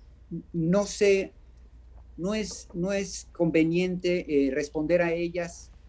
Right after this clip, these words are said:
con las mismas armas, como se respondió en esta ocasión, eh, equivocadamente a mi juicio, insisto.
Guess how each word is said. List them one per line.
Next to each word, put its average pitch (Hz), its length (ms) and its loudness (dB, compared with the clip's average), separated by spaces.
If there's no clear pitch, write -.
con 156 80 -2
las 147 180 -4
mismas 147 440 -8
armas, - 560 -10
como 139 180 6
se 135 100 2
respondió 135 480 4
en 143 80 6
esta 139 220 2
ocasión, 110 440 -4
eh, 117 720 -2
equivocadamente 127 880 4
a - 20 6
mi 117 140 2
juicio, 127 280 0
insisto. 135 480 0